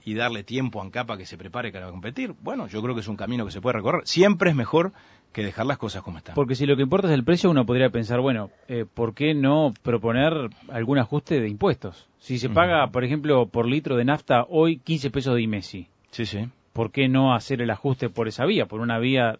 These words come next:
Speaker 2: de repente, de sacrificio fiscal para beneficiar al consumidor.
Speaker 1: Claro.
Speaker 2: ¿Ese no es un, un, un camino posible?
Speaker 1: Eh, bueno,
Speaker 2: Porque
Speaker 1: posible
Speaker 2: ese
Speaker 1: es, no sé qué tan probable a la luz de las circunstancias.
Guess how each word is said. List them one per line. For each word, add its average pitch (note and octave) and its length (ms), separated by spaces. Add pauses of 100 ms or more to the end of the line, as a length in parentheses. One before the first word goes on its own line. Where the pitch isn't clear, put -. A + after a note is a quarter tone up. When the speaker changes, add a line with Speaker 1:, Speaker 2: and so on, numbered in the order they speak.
Speaker 2:
de A#2 140
repente, A#2+ 380
de C#3+ 280 (360)
sacrificio B2+ 600
fiscal D3+ 400 (220)
para B2 280
beneficiar A#2 520
al A2+ 60
consumidor. A2+ 600 (220)
Speaker 1:
Claro. F2+ 240 (240)
Speaker 2:
¿Ese C#3 240
no C3+ 200
es C#3+ 140
un, A#2+ 240
un, A#2+ 300
un C3+ 160
camino C3 320
posible? B2+ 640
Speaker 1:
Eh, - 40 (240)
bueno, E3+ 440
Speaker 2:
Porque C#3+ 220
Speaker 1:
posible F#3 420
Speaker 2:
ese - 240
Speaker 1:
es, - 80
no B2+ 160
sé D#3 160
qué D3+ 100
tan D3+ 240
probable C3+ 720 (300)
a A2 100
la G#2 100
luz A#2+ 160
de C#3+ 80
las B2 100
circunstancias. G2+ 640